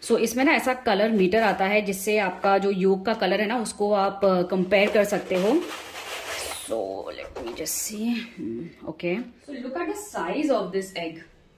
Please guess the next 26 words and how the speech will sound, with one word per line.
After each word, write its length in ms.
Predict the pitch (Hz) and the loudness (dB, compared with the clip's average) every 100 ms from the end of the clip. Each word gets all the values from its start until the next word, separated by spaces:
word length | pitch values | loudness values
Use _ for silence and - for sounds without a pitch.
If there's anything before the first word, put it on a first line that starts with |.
| _ _ _ _ - | _ _ _ _ -12
इतना 340 | 220 226 247 277 | -10 -4 2 2
बड़ा 260 | 226 208 | 4 4
है। 240 | 220 214 233 | 4 4 2
तो 120 | 277 | 2
मैंने 220 | 262 311 | 4 4
कंट्री 300 | 349 190 220 | 4 2 2
डिलाइट 360 | 247 254 247 247 | 2 4 2 4
के 60 | |
एग्स 240 | 226 202 247 | 0 2 0
यूज़ 200 | 240 233 | 0 0
करने 240 | 233 233 | -2 -2
स्टार्ट 320 | 240 196 190 | -2 -2 -2
कर 120 | - | -4
दिए 300 | 202 202 208 | -4 -4 -2
हैं। 460 | 226 233 196 208 254 - - - 226 | -2 -2 -2 -4 -8 -16 -12 0 2
And 180 | 233 | 4
I 140 | 254 233 | 6 6
must 240 | 254 - | 4 4
say 100 | 285 | 6
I 180 | 254 233 | 6 6
made 200 | 233 226 | 0 2
the 140 | 247 196 | 2 4
right 240 | 214 226 | 2 2
decision 340 | 226 233 247 | -2 0 2
for 220 | 254 240 202 | 2 0 2
my 260 | 202 208 | 2 2